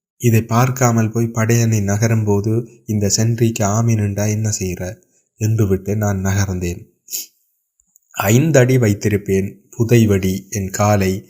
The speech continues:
பெரிய சத்தத்தோடு சப்பித்தென்றிருந்தது. நான் கண் விழித்தபோது ஜானை சப்பிய கரும்பு போலத்தான் கால் இருந்தது.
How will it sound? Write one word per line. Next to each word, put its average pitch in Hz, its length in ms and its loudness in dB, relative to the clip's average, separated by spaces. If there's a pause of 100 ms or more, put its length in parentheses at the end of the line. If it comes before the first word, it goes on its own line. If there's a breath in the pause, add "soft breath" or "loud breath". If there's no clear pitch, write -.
(320 soft breath)
பெரிய 113 440 2
சத்தத்தோடு 95 680 -4
சப்பித்தென்றிருந்தது. 90 1200 -6 (640)
நான் 101 400 0
கண் 107 280 -2
விழித்தபோது 107 840 0 (560)
ஜானை 113 440 2
சப்பிய 107 580 -2
கரும்பு 113 520 -2
போலத்தான் 98 760 -4
கால் 98 280 -2
இருந்தது. 90 720 -6